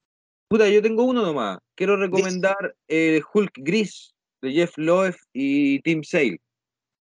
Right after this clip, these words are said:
Speaker 1: La misma, el mismo tándem creativo que hizo Spider-Man Blue, una tremenda obra de Spider-Man, y el lar-, Batman el largo Halloween, por el lado de D C. Hulk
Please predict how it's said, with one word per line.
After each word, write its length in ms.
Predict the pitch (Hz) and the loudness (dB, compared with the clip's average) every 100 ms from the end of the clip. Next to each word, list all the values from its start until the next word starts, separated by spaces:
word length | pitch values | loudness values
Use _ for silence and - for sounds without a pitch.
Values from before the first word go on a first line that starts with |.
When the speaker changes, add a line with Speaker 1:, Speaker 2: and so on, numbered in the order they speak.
| _ _ | _ _
Speaker 1:
La 240 | - 127 127 | -6 -4 0
misma, 400 | 160 170 170 151 | 0 0 -2 -2
el 80 | |
mismo 280 | 160 170 170 | -2 0 0
tándem 340 | 175 175 165 160 | 0 0 -2 -2
creativo 580 | 165 160 151 175 175 | 0 0 2 2 2
que 140 | 151 156 | 2 2
hizo 520 | 165 - 156 147 143 | 0 0 2 4 2
Spider-Man 680 | 123 - 123 110 104 98 95 | 0 0 0 2 0 -2 -2
Blue, 340 | 104 123 139 - | 0 0 -2 -8
una 220 | 110 107 | -6 -4
tremenda 600 | 98 143 156 151 135 127 | -2 0 0 0 2 2
obra 260 | 127 120 117 | 2 0 -2
de 60 | 113 | -6
Spider-Man, 600 | - 98 92 92 95 98 _ _ _ _ _ | -8 -12 -10 -12 -14 -16 _ _ _ _ _
y 800 | 113 117 117 113 113 113 110 104 | -4 -2 0 0 0 0 0 0
el 160 | 117 113 | 0 0
lar-, 220 | 123 117 | 0 0
Batman 320 | 123 147 147 | 0 -2 -2
el 120 | 139 | -4
largo 200 | 135 131 | -6 -6
Halloween, 480 | 131 139 107 87 80 _ _ | -8 -6 -6 -6 -10 _ _
por 120 | 101 | -14
el 100 | 95 | -10
lado 160 | 95 92 | -6 -6
de 100 | 92 | -6
D 100 | 87 | -10
C. 140 | - - _ _ _ _ _ _ _ - | -12 -20 _ _ _ _ _ _ _ -8
Hulk 300 | 147 151 | -2 -2